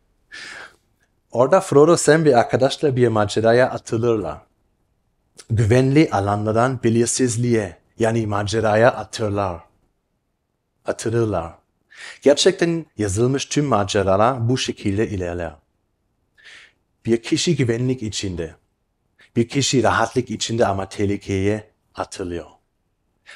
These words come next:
Noel'in kendisi tüm maceraların kaynağıdır. Hiç kimse İsa'dan daha fazla güvenlik sağlamamıştır.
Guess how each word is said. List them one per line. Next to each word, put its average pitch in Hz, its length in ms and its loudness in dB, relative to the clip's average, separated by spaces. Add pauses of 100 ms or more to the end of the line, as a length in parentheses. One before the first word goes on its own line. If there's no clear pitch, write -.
(120)
Noel'in 156 500 4
kendisi 104 640 -10 (360)
tüm 196 380 0
maceraların 104 960 2
kaynağıdır. 95 760 -6 (1000)
Hiç - 300 0
kimse 156 460 -4 (440)
İsa'dan 160 500 4
daha 143 220 0
fazla 123 380 0
güvenlik 110 560 -2
sağlamamıştır. 95 840 -6